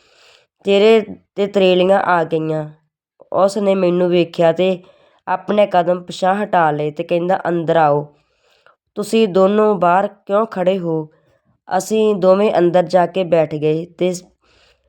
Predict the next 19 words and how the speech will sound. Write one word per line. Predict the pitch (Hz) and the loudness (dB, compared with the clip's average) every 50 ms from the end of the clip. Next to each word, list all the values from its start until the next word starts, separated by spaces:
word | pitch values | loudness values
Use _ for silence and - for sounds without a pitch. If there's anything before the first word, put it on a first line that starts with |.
| _ _ 185 | _ _ -2
ਮੇਰੇ | 190 202 208 220 240 | 0 2 4 4 2
ਸਾਹਮਣੇ | 233 226 214 196 196 202 202 214 208 202 | 2 2 0 0 0 0 -2 -2 -4 -4
ਸਿਰਫ | 208 - 202 202 - - | -4 -4 -4 -4 -6 -8
ਇੱਕ | - - 175 190 185 - - 202 202 196 190 - _ _ _ _ _ _ _ _ _ _ _ _ _ _ _ _ _ _ _ _ _ _ _ _ _ _ _ _ _ _ _ _ _ | -6 -4 -4 -4 -4 -2 0 0 0 0 -2 -6 _ _ _ _ _ _ _ _ _ _ _ _ _ _ _ _ _ _ _ _ _ _ _ _ _ _ _ _ _ _ _ _ _
ਸਾਦੇ | - - 202 185 185 180 170 214 220 | -6 -2 0 2 2 2 0 -2 -2
ਪਾਣੀ | 214 - 196 185 190 202 208 | 0 0 2 2 2 0 0
ਦਾ | 208 208 | 0 0
ਗਲਾਸ | 190 190 190 180 180 175 - | 2 4 4 4 4 2 0
ਰੱਖਿਆ | 208 214 208 208 - 185 160 151 | -2 -4 -4 -4 -2 -2 -2 0
ਗਿਆ। | 147 151 151 147 151 147 | 0 0 -2 -2 -4 -8
ਸੰਦੀਪ | - - 170 170 165 175 185 190 190 185 - 190 | -10 -6 -4 -2 2 2 2 2 0 0 0 0
ਇਹ | 185 190 - 175 185 202 | 0 0 0 0 0 0
ਸਭ | 196 - 190 190 180 | 0 0 0 0 0
ਕੁਝ | 190 - 185 180 175 185 | -2 -4 -2 -2 -2 -2
ਵੇਖ | 185 170 175 170 160 156 165 | -2 0 0 0 0 -2 -4
ਕੇ | - 165 170 185 185 - _ _ _ _ _ _ - | -2 -2 -2 -2 -4 -8 _ _ _ _ _ _ -6
ਉਹਨਾਂ | 180 196 220 226 240 240 | -2 0 2 2 2 4
ਵੱਲ | 220 208 190 190 190 190 | 4 2 2 0 0 -2
ਕੌੜਾ-ਕੌੜਾ | 190 - 196 185 180 180 196 208 202 - 190 175 170 170 170 180 190 | -2 0 0 2 2 2 0 -2 -4 -4 -2 -2 -2 -2 -4 -6 -10